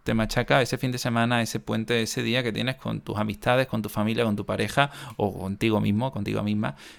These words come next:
eh, jugando un videojuego. Y eso sí se convierte en un problema.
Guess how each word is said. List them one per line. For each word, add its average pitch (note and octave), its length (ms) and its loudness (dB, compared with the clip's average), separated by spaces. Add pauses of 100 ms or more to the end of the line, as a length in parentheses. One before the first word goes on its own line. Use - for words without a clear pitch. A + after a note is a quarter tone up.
(100)
eh, G#2+ 240 0
jugando G2 360 -2
un F#2+ 60 -8
videojuego. - 400 -10 (800)
Y C#3+ 160 8
eso - 280 4 (220)
sí F3 200 0
se F3 100 2
convierte B2+ 340 0
en C#3+ 60 -2
un A2 100 -2
problema. G#2 460 -2